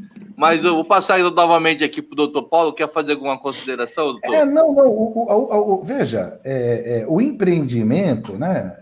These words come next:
Speaker 2: é, é um empreendimento interessante, né, trazer gás pra,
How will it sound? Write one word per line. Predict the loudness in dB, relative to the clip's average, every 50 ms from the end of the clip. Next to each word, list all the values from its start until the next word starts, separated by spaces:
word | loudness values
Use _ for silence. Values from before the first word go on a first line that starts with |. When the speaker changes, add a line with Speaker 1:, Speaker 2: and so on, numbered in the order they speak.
| _ _ -14
Speaker 2:
é, | -12 -10 -10 -8 -6 -6
é | -4
um | -2 -2
empreendimento | -4 -4 -4 -4 -6 -4 -4 -4 -4 -2 -2 -2 -2 -4 -4 -6 -6 -6 -4 -4 -2 0 2
interessante, | 2 2 2 2 0 0 -2 -2 -2 2 2 4 4 4 0 -2 -4 -6
né, | -4 -2 -2 -2 -2
trazer | 0 0 0 2 0 0 2
gás | 4 4 6 6 6 6 6 4 2 0 -6 -12
pra, | -8 -2 0 2 2 2 0